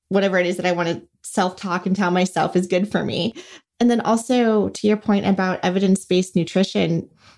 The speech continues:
I do feel like there's a dearth of information and a whole bunch of opinions out there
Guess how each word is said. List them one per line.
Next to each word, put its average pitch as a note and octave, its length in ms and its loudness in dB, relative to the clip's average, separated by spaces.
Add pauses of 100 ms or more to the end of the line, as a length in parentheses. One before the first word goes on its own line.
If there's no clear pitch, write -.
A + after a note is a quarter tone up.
(340)
I A#3 80 2
do C4+ 200 2
feel F#4+ 200 0
like B3 180 0
there's G3 560 0 (180)
a A3 60 2
dearth G3+ 300 0
of F#3+ 100 -4
information F3+ 1000 0
and F#3 240 2
a F#3 60 0
whole G#3+ 200 0
bunch G#3+ 180 2
of F#3 100 -2
opinions F#3 420 4
out F3+ 220 -6
there E3+ 380 -2